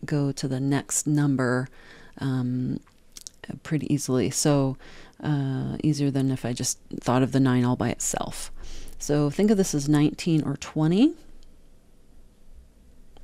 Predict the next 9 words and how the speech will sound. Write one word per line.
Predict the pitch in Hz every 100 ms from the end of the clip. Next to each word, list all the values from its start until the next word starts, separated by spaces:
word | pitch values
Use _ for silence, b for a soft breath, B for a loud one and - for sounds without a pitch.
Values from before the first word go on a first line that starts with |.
| - - - - - - -
And | 170 151
because | 151 156 196 202 190
the | - - 160 160 160 156 -
second | - 190 185 170
nine | 165 156 151
is | - 147 -
five | 151 143
or | 143
higher, | 208 208 196 196